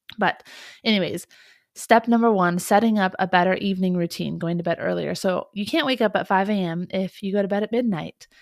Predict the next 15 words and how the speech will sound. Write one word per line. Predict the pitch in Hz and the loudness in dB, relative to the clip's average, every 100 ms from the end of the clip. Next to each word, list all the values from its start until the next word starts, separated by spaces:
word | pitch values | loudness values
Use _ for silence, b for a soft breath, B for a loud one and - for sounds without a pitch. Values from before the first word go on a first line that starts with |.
| b b | b b
Sleep | - - 240 247 - | -10 0 0 0 -2
is | 220 214 214 | 2 4 4
important. | 214 208 - 180 196 226 220 | 0 -2 0 -2 0 -2 -2
You, | 202 202 190 | -2 -2 0
your | 214 | -2
body | 190 190 220 247 | 0 0 0 2
needs | 208 196 202 220 - - | 2 2 2 2 -2 -12
sleep. | - 180 175 185 | -10 -6 -6 -2
Your, | 214 202 - | -2 -2 -4
your | 202 196 | -4 0
mind, | 190 190 233 208 190 | 0 0 0 0 0
your | 196 185 | -2 -2
brain | 190 180 208 208 185 185 | -2 -4 -2 -2 -4 -6
needs | 185 190 196 214 190 - | -4 -2 0 -2 -4 -12
sleep. | - - - 175 170 - | -14 -14 -10 -8 -8 -10